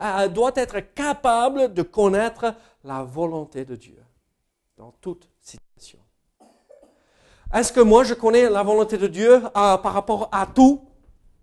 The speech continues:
Non. Je suis humain, je ne suis pas parfait. Est-ce que, euh, euh, euh, nous connaissons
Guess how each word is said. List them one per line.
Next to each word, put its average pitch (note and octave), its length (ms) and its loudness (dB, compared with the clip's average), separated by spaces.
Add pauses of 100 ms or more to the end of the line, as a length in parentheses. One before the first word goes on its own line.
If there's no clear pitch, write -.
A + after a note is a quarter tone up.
(280)
Non. G3 240 -8 (640)
Je - 120 -20
suis E3+ 100 -20
humain, F#3+ 340 -8
je - 60 -20
ne - 60 -18
suis - 140 -16
pas F#3 100 -8
parfait. E3+ 440 -10 (320)
Est-ce A#3+ 160 -2
que, C#4+ 80 6
euh, B3+ 120 10 (180)
euh, G3+ 160 4 (160)
euh, G3 960 8
nous A3 260 0
connaissons B3 540 0